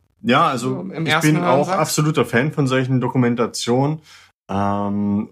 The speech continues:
Speaker 1: um das vielleicht ein bisschen mit unseren Kollegen von Zähneputzen zu verknüpfen. Es gibt auch vom Parkway Drive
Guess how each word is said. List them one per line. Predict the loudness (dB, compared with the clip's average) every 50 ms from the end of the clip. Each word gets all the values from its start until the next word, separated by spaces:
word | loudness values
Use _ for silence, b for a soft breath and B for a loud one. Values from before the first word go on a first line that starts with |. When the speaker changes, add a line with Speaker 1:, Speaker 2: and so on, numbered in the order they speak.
| _ -8
Speaker 1:
um | -6 -4 -2 0 0
das | -2 -2 -2 -4
vielleicht | -4 -2 0 0 0 0 -2
ein | -2
bisschen | -2 0 0 0
mit | 0 0
unseren | 0 -2 0 0 0 0 0 -2
Kollegen | -2 -2 0 0 0 0 -2
von | -2 -2 0
Zähneputzen | 2 0 0 0 -2 -4 -6 -6 -2 0 2 2 2 2 0 -4
zu | -6 -6
verknüpfen. | -2 -2 -2 -2 -2 -4 -2 -2 -2 -2 -2 -2 0 0 0 0 -4 B B B B B B B
Es | -6 -2
gibt | -2 -2 -2 -2 -2 0
auch | 0 2 0 0
vom | 0 0 0 0 0
Parkway | 0 0 0 0 0 0 0 0 0 0
Drive | 0 -2 -2 -2 -2 -4 -4 -6 -8 -12